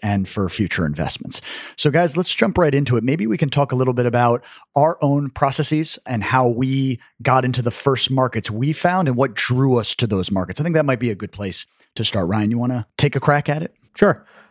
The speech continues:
Speaker 2: The way that I break down this discussion is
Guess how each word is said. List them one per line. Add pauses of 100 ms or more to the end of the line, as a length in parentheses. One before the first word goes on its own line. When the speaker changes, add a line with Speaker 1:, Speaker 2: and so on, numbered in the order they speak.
(140)
Speaker 2:
The
way
that
I
break
down (320)
this
discussion
is